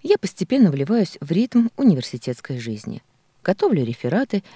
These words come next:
и изучаю материал. Первые пару месяцев учебы проходят как в тумане.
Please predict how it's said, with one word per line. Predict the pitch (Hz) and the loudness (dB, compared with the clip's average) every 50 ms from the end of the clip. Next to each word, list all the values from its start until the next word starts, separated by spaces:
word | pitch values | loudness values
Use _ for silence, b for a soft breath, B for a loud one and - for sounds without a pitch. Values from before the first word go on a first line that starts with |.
| b - | b 4
и | 403 339 | 4 4
изучаю | 196 123 120 - - - 151 151 151 | 4 2 -2 -6 -4 -2 -2 0 0
материал. | 151 143 - - 120 113 110 110 104 98 - - _ _ _ _ _ _ _ _ B B B B B B B | -2 -2 -4 -6 -8 -8 -8 -10 -10 -10 -12 -16 _ _ _ _ _ _ _ _ B B B B B B B
Первые | - 349 339 294 262 269 254 233 | 2 2 4 4 4 2 2 2
пару | - 247 233 226 | 2 2 2 4
месяцев | 220 220 214 208 - - - - 190 - | 4 4 4 2 -2 -8 -8 -8 -6 -6
учебы | 196 - - - 254 180 135 | -6 -8 -6 -4 -2 -2 0
проходят | - 156 156 - - 202 165 170 - | 0 -2 -2 -2 -2 -2 -2 -2 -2
как | - 151 143 - | -2 -4 -4 -4
в | - | -6
тумане. | - 156 139 117 98 104 104 107 - | -6 -4 -4 -4 -4 -6 -8 -12 -12